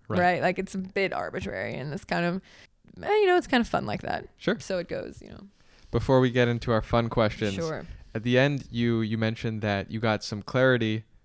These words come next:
Speaker 1: after the ceremonies that you realized among the different pieces of clarity you got.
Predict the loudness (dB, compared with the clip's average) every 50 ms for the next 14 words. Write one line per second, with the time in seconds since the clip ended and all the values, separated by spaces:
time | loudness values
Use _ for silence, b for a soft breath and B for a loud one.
0 | _ -8 -8 -4 -2 -2 -2 -2 0 0 0 2 2 0 0 0 0 -2 -4 -4
1 | -6 -4 -4 -4 -2 0 0 0 0 -2 -4 -8 -14 -20 _ _ _ _ _ _
2 | _ 0 4 6 6 6 4 0 2 2 2 0 0 -2 -6 -6 -8 -12 -14 -14
3 | -12 -14 -14 -16 -12 -10 -10 -10 -10 -10 -14 -14 -10 -8 -8 -8 -10